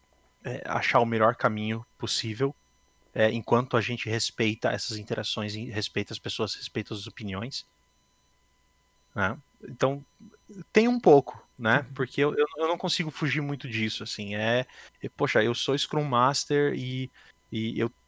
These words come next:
Speaker 1: eu gosto de ser Scrum Master, eu me sinto bem fazendo isso, porque eu posso chegar num time que tá completamente bagunçado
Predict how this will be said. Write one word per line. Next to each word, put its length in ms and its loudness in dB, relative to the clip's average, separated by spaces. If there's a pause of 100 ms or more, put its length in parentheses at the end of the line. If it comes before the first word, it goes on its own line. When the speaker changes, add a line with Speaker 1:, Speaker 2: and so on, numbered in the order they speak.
(120)
Speaker 1:
eu 140 4
gosto 500 4
de 100 -10
ser 180 -2
Scrum 200 -6
Master, 440 -4
eu 100 -4
me 100 -4
sinto 360 -6 (240)
bem 320 2
fazendo 480 0
isso, 300 -10 (800)
porque 240 -4
eu 60 2
posso 340 4
chegar 400 2
num 180 -6
time 440 -2
que 120 -12
tá 160 0
completamente 580 -4
bagunçado 840 0